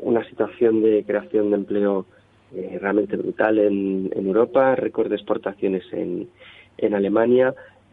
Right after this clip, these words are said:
efectivamente una diferencia política monetaria nuevamente entre Europa y Estados Unidos que favorece al, al euro, una inflación importada en, en, en camino, ¿no? Por, por, por la recuperación de los precios de la energía. Bueno,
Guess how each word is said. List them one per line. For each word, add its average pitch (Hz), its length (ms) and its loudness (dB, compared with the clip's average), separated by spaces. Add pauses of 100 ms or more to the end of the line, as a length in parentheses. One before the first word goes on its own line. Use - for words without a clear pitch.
efectivamente 110 1000 2 (140)
una 110 200 2
diferencia 107 460 0
política 101 340 -4
monetaria 101 380 2
nuevamente 101 460 0
entre 98 300 -4
Europa 101 360 -2
y 98 100 -2
Estados 95 380 -2
Unidos 95 220 0
que - 80 -14
favorece 95 560 -4
al, 92 460 -2 (460)
al 101 200 0
euro, 123 300 4
una 107 180 2
inflación 98 440 -2
importada 95 680 -2
en, 92 220 -6
en, 92 540 -6
en 98 160 -4
camino, 104 380 2
¿no? 123 180 2
Por, - 180 -12
por, - 220 -16
por - 300 -14
la 98 360 -12 (100)
recuperación - 440 -4
de 101 40 2
los 101 80 -10
precios 95 260 -8
de - 20 -8
la 95 80 0
energía. 117 420 2 (400)
Bueno, 104 240 2